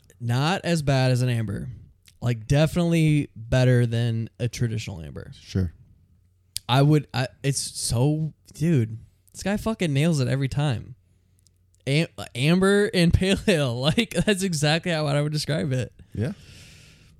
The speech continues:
Speaker 1: Spot on.
Speaker 2: Beer
Speaker 1: Not
Speaker 2: guy.
Speaker 1: great, though. Like, tasting wise,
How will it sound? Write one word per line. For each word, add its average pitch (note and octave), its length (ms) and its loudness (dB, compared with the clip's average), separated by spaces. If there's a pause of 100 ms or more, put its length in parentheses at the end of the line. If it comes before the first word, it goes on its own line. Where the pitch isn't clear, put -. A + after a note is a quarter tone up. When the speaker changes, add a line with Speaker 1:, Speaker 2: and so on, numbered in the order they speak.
(1700)
Speaker 1:
Spot C3 300 0
on. C#3+ 220 2
Speaker 2:
Beer - 200 4
Speaker 1:
Not A3 140 8
Speaker 2:
guy. G3 60 2
Speaker 1:
great, G#3 240 4
though. C#3+ 180 8
Like, B2+ 220 2
tasting F#3 420 2
wise, C3+ 540 2